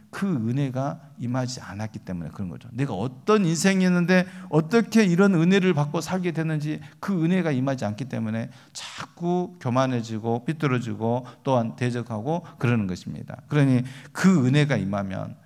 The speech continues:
모든 것이 다 하나님의 은혜로라. 아, 전에는 내가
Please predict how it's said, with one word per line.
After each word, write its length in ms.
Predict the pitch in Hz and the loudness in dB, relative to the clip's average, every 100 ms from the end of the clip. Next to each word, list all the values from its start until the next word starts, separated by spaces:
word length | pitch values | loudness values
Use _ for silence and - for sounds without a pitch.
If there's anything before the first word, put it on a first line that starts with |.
| _ | _
모든 720 | 135 170 208 233 254 262 233 | 0 2 2 0 0 -2 -2
것이 280 | 180 156 147 | -2 -4 -4
다 280 | 139 151 - - - | 0 0 -2 -10 -6
하나님의 680 | 190 180 170 123 127 156 175 - - | 0 2 2 2 0 0 -4 -6 2
은혜로라. 680 | 127 131 110 90 87 - - - _ - | 6 6 4 -2 -6 -8 -12 -18 _ -12
아, 180 | 85 - | -10 -4
전에는 460 | 131 131 127 123 | 0 2 2 2
내가 300 | 117 113 110 | 2 0 -2